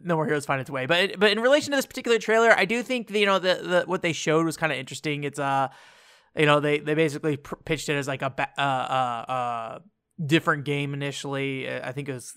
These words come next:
they were saying it was a game called Goddamn Superhero or something like that, but then it breaks and it actually is No More Heroes three. Uh, but I think that tonally that, that trailer is, like, on, uh, like, right on. It, it's not the part of, of No More Heroes I have any really concern about. I think, like, even in Travis Strikes Again,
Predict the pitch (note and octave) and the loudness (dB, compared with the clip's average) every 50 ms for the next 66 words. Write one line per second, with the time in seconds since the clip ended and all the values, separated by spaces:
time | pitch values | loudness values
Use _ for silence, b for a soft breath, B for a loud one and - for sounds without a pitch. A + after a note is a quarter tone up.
0 | _ - C3 B2 B2+ B2 B2 B2+ - - B2+ B2 B2+ B2 A#2+ B2+ B2 A#2 A#2+ A#2+ | _ -12 -10 -10 -8 -8 -8 -8 -8 -8 -8 -8 -8 -10 -10 -12 -12 -12 -12 -12
1 | A#2+ A#2 - C3 B2 A#2 A#2+ A#2 G#2+ A#2+ A#2 A#2+ B2 A#2+ A#2+ A#2+ A#2 A#2 A#2+ - | -12 -10 -8 -8 -8 -8 -12 -12 -8 -6 -6 -6 -6 -8 -10 -10 -10 -10 -10 -10
2 | - - B2+ - C3 C3 C#3 C#3 C3+ C3 B2+ C3 B2+ - - C3 B2+ B2+ A2+ C3+ | -12 -12 -10 -10 -10 -8 -6 -4 -4 -2 -4 -4 -6 -8 -8 -8 -8 -6 -4 -2
3 | C3 C3 B2+ B2+ B2 A#2+ B2 A#2+ A2+ _ - B2 A#2+ A#2+ A#2 _ - - B2 A#2 | -2 -2 -2 -4 -10 -10 -10 -12 -12 _ -12 -10 -10 -10 -12 _ -14 -12 -10 -10
4 | A#2+ A#2+ A#2 A#2 - - C#3 A#2+ A2 A#2+ A#2+ A2+ A2+ A#2 A2+ A#2+ B2 A#2 A2+ G#2+ | -10 -10 -10 -12 -12 -12 -14 -14 -12 -12 -14 -12 -12 -12 -12 -10 -10 -10 -10 -12
5 | - - C3 B2 B2 C3 C3+ B B B B B B B B B B B - F#3 | -12 -12 -12 -10 -8 -10 -10 B B B B B B B B B B B 4 4
6 | G3 G3 A#3 B3 C#4+ D#4 C#4+ C4 G#3 - - G#3 A3 A3 G#3+ G3+ F#3+ F#3 E3+ D#3 | 6 6 6 4 4 2 0 -2 -2 2 2 4 4 4 2 2 2 2 4 2
7 | D3+ D3 - E3 D#3 C#3 - - D#3 D#3 D3 C#3+ C#3+ C3+ C3+ C3+ - C3 B2+ B2+ | 2 2 2 0 0 0 -2 -2 -2 0 0 0 0 -2 -4 -4 -4 -6 -8 -8
8 | - _ - D3 C#3+ C#3+ C3+ C3+ - - C#3 C#3 - - - C#3+ C#3 C3+ C3 _ | -6 _ -2 0 0 0 -2 -4 -8 -4 -4 -6 -4 -4 -4 -4 -4 -4 -6 _
9 | _ _ F#3 D3 C3+ D#3+ F3 E3 D#3 D#3 C#3+ C#3 C#3 C#3 C3+ C#3+ C#3 C#3 D3 - | _ _ -16 -4 4 8 8 8 8 6 6 6 4 4 2 -2 -4 -4 -6 -6
10 | - _ - G3 F#3 - A#3+ B3 A3+ - F3 - - F#3 F#3+ F3+ - D#3 D#3+ D#3+ | -8 _ -4 -4 2 6 4 4 4 2 -8 0 6 6 6 8 8 6 6 6
11 | D#3 D3 C3+ - - C#3+ D3 C#3+ C#3+ C#3 C3+ C3 B2 A#2+ - - _ _ _ - | 6 4 0 -4 -2 0 2 2 2 2 0 -4 -8 -12 -20 -20 _ _ _ -20
12 | - E3 E3 E3 D#3 D3+ C#3+ C#3 D#3 D3+ C#3 C#3 C#3+ C3+ C#3+ C3+ C3+ C3+ C3 C3+ | -10 -2 -2 0 0 0 0 2 2 0 2 0 2 2 2 2 0 -4 -4 -4
13 | C3+ C3 C3 - C3 - D3 C#3 C#3 C3+ C#3 C#3+ C#3+ C3 - E3 - G3 A#3 - | -4 -6 -6 -8 -6 -4 -2 -2 -2 2 4 6 6 6 4 2 2 2 -2 -2
14 | - - E3+ E3+ - - F#3 G#3 G#3+ F#3+ E3+ C#3+ - - C#3+ D3 D3+ C3+ - D3+ | 0 0 0 0 0 -2 -2 0 0 0 -2 -2 0 0 2 2 2 0 -2 -2
15 | D3 C#3 - D#3 C#3 C#3+ D3 D3 C#3+ C#3 C3+ | -2 -2 -4 -4 0 2 2 2 2 0 -2